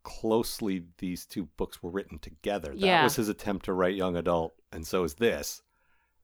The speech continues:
Speaker 1: That one was not very good. This one was very good.
Speaker 2: This was so good. This is,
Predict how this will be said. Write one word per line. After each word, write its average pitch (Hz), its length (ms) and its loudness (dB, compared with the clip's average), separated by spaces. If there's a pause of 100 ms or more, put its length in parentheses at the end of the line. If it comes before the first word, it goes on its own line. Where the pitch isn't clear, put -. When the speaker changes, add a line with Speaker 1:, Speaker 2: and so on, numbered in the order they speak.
(120)
Speaker 1:
That 107 240 0
one 151 140 2
was 117 120 0
not 113 180 4
very 98 200 4
good. 82 360 4
This - 260 -6
one 82 300 -6 (360)
was 135 140 -10
very 214 280 -6
good. - 260 -10 (180)
Speaker 2:
This - 160 -20
was 160 100 -12
so 269 300 -4
good. 262 300 0
This 233 180 0
is, 330 200 -2